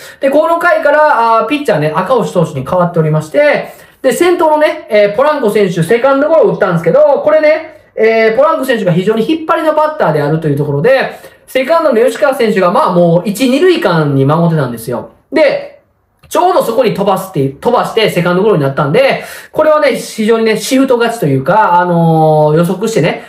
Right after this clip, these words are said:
守備を動かしてた、あー、おかげでね、ヒットを一本ね、えー、防いだんでね、非常に良かったなというふうに思います。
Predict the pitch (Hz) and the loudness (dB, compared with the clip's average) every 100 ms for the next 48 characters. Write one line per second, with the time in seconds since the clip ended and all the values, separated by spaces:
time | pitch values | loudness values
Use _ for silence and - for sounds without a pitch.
0 | - - 180 196 170 240 277 294 285 269 | -20 -6 -2 0 0 0 -2 -2 -2 -2
1 | 208 170 156 151 175 226 233 240 277 285 | 0 0 0 0 0 0 0 0 -2 -4
2 | - 240 - 156 147 160 - 170 160 202 | -6 -8 -2 -2 0 0 0 0 0 -2
3 | - - - _ 156 143 139 139 135 131 | -6 -20 -20 _ -2 0 0 0 0 -2
4 | 131 127 123 123 123 - 233 240 151 117 | -4 -2 0 -2 -4 -4 -2 0 0 -6
5 | 113 123 262 - 208 240 247 254 269 180 | -6 -4 -4 -2 0 0 0 0 0 -2
6 | 156 147 139 123 127 131 123 117 117 117 | -2 -4 -4 -6 -4 -4 -6 -8 -8 -8
7 | 117 | -10